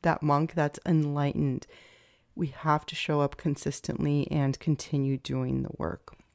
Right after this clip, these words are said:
And you have to consistently come back to your home base of those three habits and those three rituals that you do every single day to recalibrate you. I will be doing another episode again on how to take these things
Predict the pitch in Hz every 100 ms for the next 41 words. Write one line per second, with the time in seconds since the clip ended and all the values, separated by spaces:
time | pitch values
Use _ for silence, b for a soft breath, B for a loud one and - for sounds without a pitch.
0 | _ _ _ _ - 170 156 147 - 165
1 | - 156 - 165 - 170 160 - 165 160
2 | 156 156 - 143 - 147 143 135 123 143
3 | - B B B B 160 147 143 - 151
4 | 156 143 - - - - 185 143 139 -
5 | 151 160 147 - 135 139 - - 151 147
6 | 151 - - 175 170 185 196 190 - 170
7 | 165 165 165 147 139 B B B B -
8 | 165 147 151 135 135 143 - - - -
9 | 165 b b b b b b 170 156 160
10 | 170 196 196 185 165 147 147 139 143 143
11 | 165 147 147 - 151 160 143 139 139 135
12 | 135 131 - 147 143 160 156 165 - 143
13 | - 151 - - 135 135 139 135